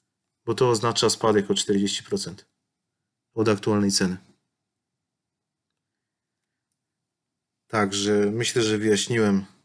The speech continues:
o co tu właśnie chodziło od grudnia do maja. I dziękuję za oglądanie. Jeśli będę wchodził znowu w rynek krypto,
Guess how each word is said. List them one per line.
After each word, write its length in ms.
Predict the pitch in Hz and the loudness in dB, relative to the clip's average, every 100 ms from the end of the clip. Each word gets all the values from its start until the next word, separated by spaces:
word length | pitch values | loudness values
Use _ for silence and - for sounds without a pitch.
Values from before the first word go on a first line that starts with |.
| _ _ _ | _ _ _
o 100 | - | -6
co 180 | 104 107 | -2 0
tu 140 | 98 101 | -2 -2
właśnie 320 | 101 98 98 | -2 -2 0
chodziło 580 | 107 98 104 120 147 147 _ _ _ _ _ _ _ - | 0 2 2 2 0 -4 _ _ _ _ _ _ _ -6
od 160 | 104 | -4
grudnia 480 | 104 113 110 104 101 | 2 2 2 0 0
do 100 | 101 | 2
maja. 500 | 101 104 120 147 - - _ _ _ _ _ _ _ _ _ _ _ _ _ _ - | 2 2 0 -2 -4 -16 _ _ _ _ _ _ _ _ _ _ _ _ _ _ -4
I 220 | 143 131 | -2 0
dziękuję 420 | 127 123 - 117 | 0 0 2 2
za 100 | 107 | 4
oglądanie. 460 | 101 104 101 98 95 - _ _ _ _ _ _ _ _ _ - | 2 2 2 2 -2 -16 _ _ _ _ _ _ _ _ _ -4
Jeśli 420 | 113 - 120 113 | -2 -2 -2 -2
będę 340 | 104 117 113 | 0 0 0
wchodził 600 | 104 135 127 117 107 107 - | 2 2 2 2 0 -2 -8
znowu 360 | 113 117 123 113 | -4 0 2 2
w 60 | |
rynek 340 | 110 113 104 - | 0 2 0 0
krypto, 560 | 143 139 - 127 120 | -2 0 0 -2 -4